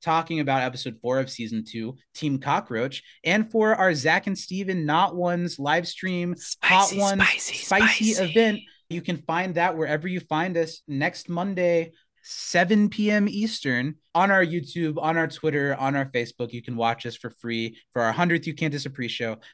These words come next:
Speaker 1: But if you want to support us and see even more, including two exclusive live streams on that same night,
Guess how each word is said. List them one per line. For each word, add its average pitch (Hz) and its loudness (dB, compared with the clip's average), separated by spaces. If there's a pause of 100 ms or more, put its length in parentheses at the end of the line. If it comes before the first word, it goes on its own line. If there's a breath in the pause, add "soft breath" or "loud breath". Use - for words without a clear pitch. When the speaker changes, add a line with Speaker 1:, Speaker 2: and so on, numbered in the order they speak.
Speaker 1:
But 165 -4
if 160 -2
you 202 2
want 214 4
to 208 4
support 180 -2
us 180 2
and 165 -4
see 185 -10
even 170 0
more, 196 2
including 190 -2
two 196 -4 (200 soft breath)
exclusive 208 -2
live 156 2
streams 160 -2
on 147 2
that 143 2
same 160 0
night, 127 0